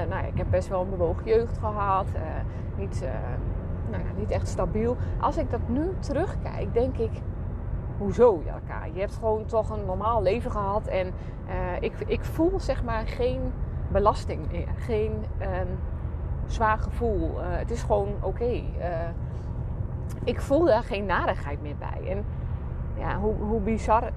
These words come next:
het ook is, ehm, misschien. Maar dat is dus ook wel een teken van, eh, ja, ik, ik heb dat los kunnen laten. Ik heb dat kunnen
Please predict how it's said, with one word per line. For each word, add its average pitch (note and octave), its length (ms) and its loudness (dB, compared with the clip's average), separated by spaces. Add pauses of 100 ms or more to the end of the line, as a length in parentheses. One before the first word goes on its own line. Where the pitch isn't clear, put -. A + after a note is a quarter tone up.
het G3+ 200 -2
ook E3+ 120 0
is, - 440 -2
ehm, - 260 -4 (600)
misschien. A3 420 -2 (440)
Maar A3+ 120 0
dat A#3+ 180 2
is A#3 120 -2
dus G#3+ 200 2
ook - 140 2
wel A3 140 4
een G3 100 -2
teken A3 360 -2
van, F#3 260 -4
eh, F#3 80 -4 (340)
ja, A#3 160 -4
ik, - 380 -4
ik - 100 -4
heb A3 180 2
dat E3+ 180 -2
los A3+ 280 0
kunnen D3+ 200 -4
laten. D#3 140 -4
Ik E3+ 60 -6
heb - 100 -4
dat - 160 -6
kunnen F3+ 300 -4